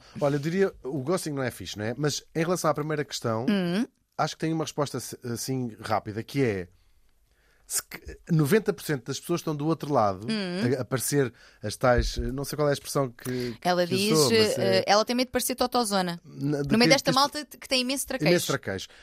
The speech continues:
Speaker 1: Muitas dessas pessoas que parecem ter imenso
Speaker 2: Também não
Speaker 1: traquejo nas,
Speaker 2: têm.
Speaker 1: também não têm. Então, pessoas exatamente igual a achar a mesma coisa, com as mesmas
Speaker 2: Sim.
Speaker 1: inseguranças,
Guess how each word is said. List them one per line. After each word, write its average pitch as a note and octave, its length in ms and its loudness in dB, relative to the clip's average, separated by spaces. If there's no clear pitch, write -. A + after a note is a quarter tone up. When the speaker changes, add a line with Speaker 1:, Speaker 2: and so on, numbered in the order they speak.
Speaker 1:
Muitas F#3 300 2
dessas D#3 240 -2
pessoas A#2+ 220 -2
que - 120 -20
parecem C#3 520 2
ter B2 160 -4
imenso B2 260 -2
Speaker 2:
Também - 180 0
não F#3+ 60 -2
Speaker 1:
traquejo A#2+ 220 2
nas, B2+ 140 0
Speaker 2:
têm. D3+ 100 -6
Speaker 1:
também A#3+ 160 -8
não C#4+ 80 -6
têm. G#3+ 200 -2
Então, D#3 240 -2
pessoas C3+ 340 -2
exatamente D3+ 560 -2
igual B2 340 4
a A#2+ 60 2
achar A#2 220 -2
a A2+ 40 -4
mesma B2 200 -6
coisa, A#2+ 300 -4
com A2 60 -10
as A#2 80 -6
mesmas E3+ 180 0
Speaker 2:
Sim. D#3+ 80 0
Speaker 1:
inseguranças, B2 540 -2